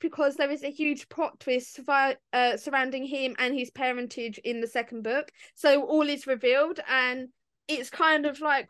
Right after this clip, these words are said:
we go from simply, uh, zero to, like, a hundred when it comes to Lucas, and we do have the slow burn of romance between Christina and Lucas.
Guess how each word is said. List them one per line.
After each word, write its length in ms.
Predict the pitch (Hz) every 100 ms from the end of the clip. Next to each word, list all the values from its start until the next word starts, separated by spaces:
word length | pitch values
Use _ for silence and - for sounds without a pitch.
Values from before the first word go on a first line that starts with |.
| -
we 180 | 302 302
go 260 | 311 302
from 560 | 339 320 294 285 285 294 _ _ _ -
simply, 840 | 277 381 330 294 - 302 285 277 254
uh, 360 | 269 269 -
zero 540 | 247 330 330 302 277 320
to, 160 | -
like, 300 | 285 240 - -
a 60 |
hundred 720 | 269 302 285 294 285 220 214 - _
when 160 | - 233
it 60 |
comes 240 | 202 247 240
to 100 | 262
Lucas, 360 | 240 247 285 -
and 200 | 269 262 - -
we 100 | 277
do 220 | 294 320
have 200 | 320 302 285
the 100 | 277
slow 260 | 311 285
burn 260 | 285 277 262
of 160 | 254 - _
romance 540 | 262 262 247 214 208 -
between 380 | 247 247 247 233
Christina 460 | 262 247 262 247
and 220 | 233 233
Lucas. 640 | 233 247 254 311 403 -